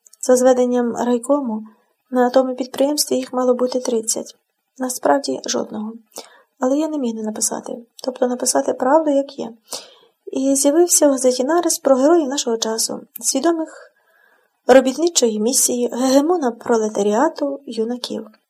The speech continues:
Мене хвалили у райкомі, а я червонів. Брехня від букви до букви. Потім я збагнув, що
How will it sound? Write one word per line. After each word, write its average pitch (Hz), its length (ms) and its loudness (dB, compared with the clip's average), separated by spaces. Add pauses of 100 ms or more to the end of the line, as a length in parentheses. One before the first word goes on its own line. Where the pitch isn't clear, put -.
(200)
Мене 240 240 -2
хвалили 247 380 2
у - 80 -2
райкомі, 226 560 -2
а 226 60 -8
я 254 220 -4
червонів. 269 600 -6 (520)
Брехня 269 440 -2
від 254 160 -4
букви 311 280 -4
до 294 120 0
букви. 220 400 -4 (100)
Потім 262 300 -6
я 262 100 -6
збагнув, 240 480 -2
що 254 340 0